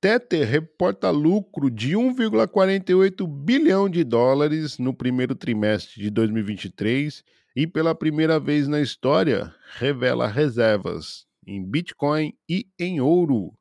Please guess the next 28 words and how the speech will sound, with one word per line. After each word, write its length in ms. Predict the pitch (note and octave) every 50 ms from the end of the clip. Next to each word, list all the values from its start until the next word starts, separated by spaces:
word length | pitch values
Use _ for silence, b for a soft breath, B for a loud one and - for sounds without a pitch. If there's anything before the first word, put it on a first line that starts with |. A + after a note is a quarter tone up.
| _ _
Além 220 | - - B2+ D3+ E3+
dessa 260 | F3+ F#3+ F3 - -
alocação 760 | F3 F3 F3+ F3 - F#3 E3+ C#3+ - - - D#3+ E3 D#3+ D#3 -
em 160 | C#3 C#3 C3+
Bitcoin 600 | C#3+ D#3+ C#3 - - - - C#3 C3+ C3 B2 - -
e 200 | - F#3+ G3 D#3+
ouro, 520 | D#3+ F#3+ G#3 A3 F#3 C3 G#2 F2 D#2 - _ _ -
os 540 | B2 C3+ D#3 E3+ E3+ F3 E3+ E3+ D#3+ C3 F3
empréstimos 600 | F#3+ F3 C#3 D#3+ F3 G3+ G#3 - - F3 C#3+ B2+
garantidos, 680 | C3+ C3+ C3 A#2+ A2+ - - E3 F3 E3 C#3+ B2 - -
títulos 640 | - - - F3+ F#3+ - D#3+ A#2+ A2 - - - -
como 220 | - B2 B2 A#2+
reserva 560 | G2 A2+ A#2+ A#2 G2 G2 A2+ B2+ C#3+ C#3+ C3
de 120 | A2+ G#2 G#2+
valor, 440 | G2 A2+ A#2 A#2+ A#2 A#2 C3+ C#3+ - _
reduziram 840 | - - - E3+ F#3 F#3 G3+ F#3 C3+ A2+ B2+ C#3+ D#3+ E3 D#3 C#3+ B2
vinte 400 | A2 A2+ B2 E3 G#3 B3 - -
e 80 | -
cinco 320 | - - F3+ F#3 F#3 - -
por 200 | - C3+ C3+ -
cento, 520 | - - G2+ G#2 A2+ B2+ B2+ - C#3+ C3 _ _ _ -
mas 160 | A2+ A#2+ B2
a 80 | D3+ C#3+
Tether 440 | - E3 E3 D#3+ G#3 F#3+ G3 F#3 - _ _
pretende 580 | - G3+ C4 C4+ _ - - F3 G#3 A3+ G3 F#3+
diminuir 600 | D#3+ C#3+ D#3+ F3 F#3+ G3 F#3+ F#3 F#3 F#3+ G#3 G#3 - - - -
ainda 500 | - D3+ D#3 D#3+ G3 B3 E4 F4 E4+ D#4
mais 520 | B3 C#3+ C3+ C#3 C#3+ D3 C#3 - - _